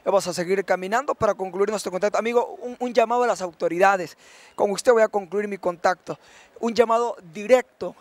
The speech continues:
a las autoridades que deben o que están gobernando este centro de asistencia médica. ¿Qué decir de todo lo que aquí se está observando?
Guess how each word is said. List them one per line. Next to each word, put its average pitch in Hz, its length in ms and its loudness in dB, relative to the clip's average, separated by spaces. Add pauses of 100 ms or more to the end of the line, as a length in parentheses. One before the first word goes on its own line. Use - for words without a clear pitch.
a 185 120 0
las 180 180 -4
autoridades 185 880 2 (560)
que 190 160 -2
deben 226 380 2
o 170 120 -4
que - 60 -16
están 208 260 -4
gobernando 202 640 0
este 196 220 -8
centro 196 300 -4
de 196 60 4
asistencia 180 460 -2
médica. 180 460 -4 (340)
¿Qué 269 140 -4
decir 247 400 -4
de 180 140 0
todo 202 300 -2
lo 175 120 -2
que 175 60 -6
aquí 170 180 -4
se 175 80 -4
está 170 160 0
observando? 151 500 -2